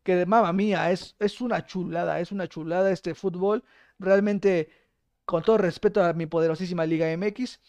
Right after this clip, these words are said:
pero no, no hay comparación, no hay comparación de, de un partido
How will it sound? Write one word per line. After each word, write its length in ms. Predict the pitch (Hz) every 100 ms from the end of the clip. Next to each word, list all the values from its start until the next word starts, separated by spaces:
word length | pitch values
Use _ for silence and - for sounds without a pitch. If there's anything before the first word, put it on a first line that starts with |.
| _ _
pero 180 | - 180
no, 120 | 190 202
no 100 | 185
hay 80 | 208
comparación, 840 | 208 208 170 156 151 214 226 240 240 _ _ _ _
no 100 | 175
hay 80 | 190
comparación 640 | 208 190 175 160 156 202 190
de, 340 | 180 165 -
de 220 | 180 175
un 120 | 190 196
partido 840 | 196 185 208 202 185 165 165 -